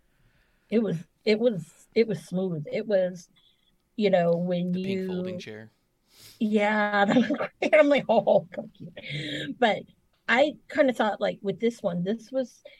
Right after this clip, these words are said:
Speaker 1: there were no, "Okay, this is main event jitters." 'Cause sometimes when you're in, you know, your first one like that, there's a lot of jitters and a lot of things could go, kinda go a little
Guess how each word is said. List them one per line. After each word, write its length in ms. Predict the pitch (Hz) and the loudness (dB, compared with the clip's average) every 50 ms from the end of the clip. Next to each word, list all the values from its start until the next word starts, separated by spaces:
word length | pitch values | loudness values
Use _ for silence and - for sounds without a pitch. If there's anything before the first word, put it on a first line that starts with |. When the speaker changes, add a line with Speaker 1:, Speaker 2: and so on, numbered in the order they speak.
| _ - | _ 0
Speaker 1:
there 180 | - 220 240 262 | 4 6 6 8
were 220 | 262 254 254 247 | 8 6 6 4
no, 480 | 240 220 208 196 190 196 196 196 190 190 - | 4 6 6 6 6 6 6 4 4 2 0
"Okay, 220 | 196 190 - 180 175 | -2 -4 -4 -6 -6
this 240 | 180 180 175 - 214 | -6 -8 -8 -10 -12
is 100 | 190 180 | -8 -4
main 240 | 175 170 175 175 | 0 2 2 2
event 260 | 175 170 180 170 170 156 | 2 2 0 -2 -2 -4
jitters." 300 | 151 160 156 160 151 - | -4 -4 -4 -4 -6 -2
'Cause 200 | _ - 262 262 | _ 2 2 4
sometimes 380 | 311 320 294 330 302 277 247 233 | 2 0 0 -2 -2 -2 -2 0
when 160 | 220 214 214 | 0 0 0
you're 120 | 214 214 202 | 0 0 -2
in, 440 | 196 208 202 202 202 208 214 214 - _ _ _ _ _ - - | -2 0 -2 -2 -2 -4 -6 -8 -12 _ _ _ _ _ -8 -2
you 120 | 226 214 | 0 2
know, 220 | 208 196 185 175 - - _ _ _ _ _ - | 4 2 2 0 -4 -12 _ _ _ _ _ -10
your 120 | 196 190 185 | -10 -10 -6
first 340 | - 240 247 262 - _ - | -2 0 0 0 0 _ -4
one 240 | 190 247 320 330 | -2 -2 -2 -4
like 220 | 269 190 180 175 175 | -6 -6 -6 -4 -4
that, 160 | 185 175 170 | -4 -2 -2
there's 140 | 196 226 240 | -2 -4 -4
a 40 | 277 | -4
lot 200 | 285 277 269 269 | -6 -6 -4 -4
of 100 | 254 214 | -4 -6
jitters 400 | 180 - 196 202 202 202 202 202 | -6 -6 -6 -4 -4 -4 -6 -6
and 180 | 196 180 165 151 | -6 -8 -6 -6
a 120 | 165 175 | -4 -4
lot 200 | 180 175 175 185 | -2 -2 -2 -4
of 120 | 190 175 | -4 -6
things 340 | - 196 180 175 170 170 - | -6 -4 -4 -4 -4 -6 -8
could 200 | - - 175 175 | -12 -10 -8 -4
go, 460 | 175 170 156 156 156 156 156 160 - - _ _ _ _ _ _ _ _ _ _ _ _ | -2 0 0 0 -2 -4 -6 -8 -10 -14 _ _ _ _ _ _ _ _ _ _ _ _
kinda 220 | - 208 196 196 175 | -2 -2 -2 0 2
go 220 | 180 175 165 165 | 2 2 2 0
a 20 | |
little 500 | 165 165 160 160 165 175 165 160 160 170 | -2 -4 -4 -4 -4 -4 -4 -6 -8 -10